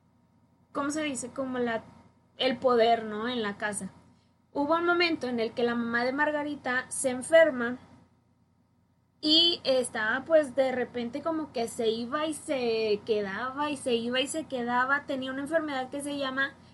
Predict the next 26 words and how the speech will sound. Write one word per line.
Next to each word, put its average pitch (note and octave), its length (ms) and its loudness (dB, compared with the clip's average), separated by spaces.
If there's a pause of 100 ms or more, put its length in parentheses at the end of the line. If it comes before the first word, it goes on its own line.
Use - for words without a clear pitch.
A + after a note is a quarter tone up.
(180)
erisipela, B3+ 880 0 (260)
que C4+ 140 6
es B3 140 0
como D#4 360 -2
un, C4+ 160 -6 (720)
una C#4 140 -4
afectación B3 640 -6
en C4 120 -4
la D4 220 2
piel, C#4 380 0 (420)
en B3+ 60 -4
la B3 120 2
que B3+ 80 -6
se B3 100 -4
te B3 120 -6
empieza A#3 360 -2
como D4 220 -4
a C#4+ 120 0
descarapelar A3+ 1040 -2
o C4 160 -2
incluso B3 480 -2
hasta C#4 340 0
podrir A#3+ 560 2
el, C4+ 240 -6 (140)
pudrir A#3+ 460 2
el, A3+ 480 4